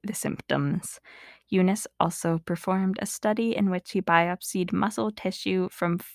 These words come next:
fibromyalgia patients. These biopsies came out normal and supported the research focus being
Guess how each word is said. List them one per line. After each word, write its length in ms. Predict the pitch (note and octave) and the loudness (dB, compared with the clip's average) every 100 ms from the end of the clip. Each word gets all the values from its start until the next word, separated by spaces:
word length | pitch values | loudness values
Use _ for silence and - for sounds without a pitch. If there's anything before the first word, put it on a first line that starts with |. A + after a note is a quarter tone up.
| - | -4
fibromyalgia 920 | F3+ F3 F#3 G3 G3+ G3+ F3+ F3 G3 | 0 0 0 0 0 0 0 -2 -6
patients. 720 | - F3+ E3+ - D3+ F#3+ - - - - _ _ | -4 -2 -2 -2 0 -2 -6 -18 -20 -20 _ _
These 220 | F3 E3+ - - | -4 -4 -2 2
biopsies 600 | E3 D#3+ - - F3 - | 4 2 -2 -4 -4 -4
came 240 | F#3 E3+ | -2 0
out 160 | D#3+ - | 0 0
normal 500 | G3 G#3 G#3 G#3 - | 2 2 2 0 -2
and 180 | F3 F3+ | -4 -4
supported 800 | - F#3+ - F#3+ F#3 G3 G3 G#3 - _ _ _ _ - | -6 -10 -4 -2 0 -2 -4 -6 -8 _ _ _ _ -8
the 120 | F3 | -6
research 680 | G3 B3 F3+ - F3+ - - | -2 -2 -2 -2 -4 -6 -10
focus 600 | - D#3+ D#3+ D3+ - - | -2 -2 -2 -4 -6 -6
being 400 | D#3+ D#3 D#3 | -2 0 0